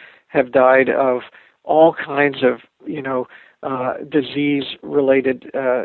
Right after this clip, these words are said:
inflictions and overpopulation making resources impossible for everyone. We have huge stories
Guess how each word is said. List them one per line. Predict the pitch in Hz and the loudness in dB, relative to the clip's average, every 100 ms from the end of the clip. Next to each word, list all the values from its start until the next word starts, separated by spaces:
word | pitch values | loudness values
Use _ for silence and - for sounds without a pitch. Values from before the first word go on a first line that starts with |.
| - | -8
inflictions | 131 - 147 143 - 131 127 | -14 -4 -2 -2 -4 -6 -4
and | 127 - | -6 -4
overpopulation | - 156 151 139 147 135 143 135 135 - 135 | 0 2 2 0 0 2 2 2 0 -2 -6
making | 131 127 107 135 | -6 -8 -8 -10
resources | 131 131 - 139 127 135 120 | -8 -8 -4 -2 -2 -4 -10
impossible | 123 117 139 127 139 127 123 - - - _ | -10 -2 0 0 -4 -8 -8 -12 -20 -20 _
for | 147 131 | 2 4
everyone. | 131 131 127 131 120 - - _ | 4 2 0 -2 -4 -20 -20 _
We | 170 | -2
have | 170 160 | 2 2
huge | - 254 - | 2 0 0
stories | - 143 123 120 | -4 2 2 2